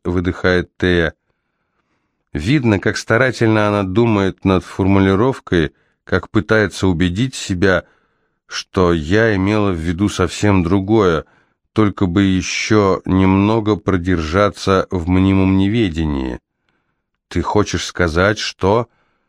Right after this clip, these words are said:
Тея замолкает, тишина осязаема. Привычные звуки популярного кафе отдаляются, заглушенные фанерой,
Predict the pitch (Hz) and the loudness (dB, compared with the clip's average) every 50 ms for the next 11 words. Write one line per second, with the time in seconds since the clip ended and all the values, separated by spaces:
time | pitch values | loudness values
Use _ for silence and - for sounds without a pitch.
0 | _ _ _ _ _ _ _ - 104 98 95 90 80 80 87 90 90 85 82 - | _ _ _ _ _ _ _ 0 2 2 2 0 0 0 0 2 2 2 0 -2
1 | - - 117 117 107 90 80 - - _ _ _ _ _ _ _ _ _ - 90 | -2 0 0 0 0 -2 -4 -8 -14 _ _ _ _ _ _ _ _ _ -6 -6
2 | - - 104 101 104 107 107 104 98 - - 107 95 101 110 101 90 82 78 71 | -4 0 2 2 4 4 2 0 -2 -2 -4 -4 0 0 0 2 2 0 -2 -2
3 | 69 67 - _ _ _ _ _ _ _ _ _ _ _ _ _ _ _ _ _ | -4 -4 -6 _ _ _ _ _ _ _ _ _ _ _ _ _ _ _ _ _
4 | _ _ _ _ - 82 92 90 95 92 - - - 92 92 90 82 73 80 90 | _ _ _ _ -2 0 2 2 2 0 -2 -2 0 2 2 2 0 -2 -2 -2
5 | 104 98 - - 92 90 85 - 90 82 - 98 95 95 92 87 87 87 87 85 | -4 -4 -2 -2 0 0 0 -2 -4 -4 0 0 2 2 2 0 0 0 -2 -4
6 | - - 92 87 85 - - 101 104 104 104 - _ _ _ _ _ _ - 95 | -2 -2 -2 -2 -2 -2 -2 0 0 0 -2 -4 _ _ _ _ _ _ -2 -2
7 | 85 78 80 85 95 90 92 98 101 104 101 95 87 - - - 95 90 82 - | -2 -4 -2 -2 0 2 2 2 0 0 -2 -4 -6 -6 -2 0 0 0 0 -2
8 | - _ _ _ _ _ _ _ _ - 85 87 92 82 90 92 85 - - 101 | -6 _ _ _ _ _ _ _ _ -6 -2 -2 -2 0 0 0 0 0 0 0
9 | 98 98 98 95 95 95 92 - - 95 95 95 95 92 87 82 82 87 85 80 | 2 2 2 2 2 0 -2 -2 -2 0 0 2 2 2 2 0 0 -2 -2 -4
10 | - | -6